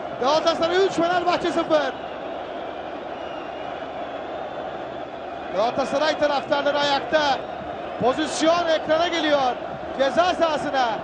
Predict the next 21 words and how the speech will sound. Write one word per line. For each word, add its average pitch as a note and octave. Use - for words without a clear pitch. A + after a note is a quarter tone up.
savunmadan E4+
sekiyor. D4+
Hakan F4+
Şükür, F4
Galatasaray D#4
üç, D4
Fenerbahçe E4+
sıfır. C4
Değişik E4+
açılardan D#4
izliyoruz. C4
En G4
büyük D#4
kupada, B3+
Cumhurbaşkanlığı F4+
Kupası D#4
mücadelesinde D#4
Galatasaray D#4+
üç G4
sıfır E4+
önde. C4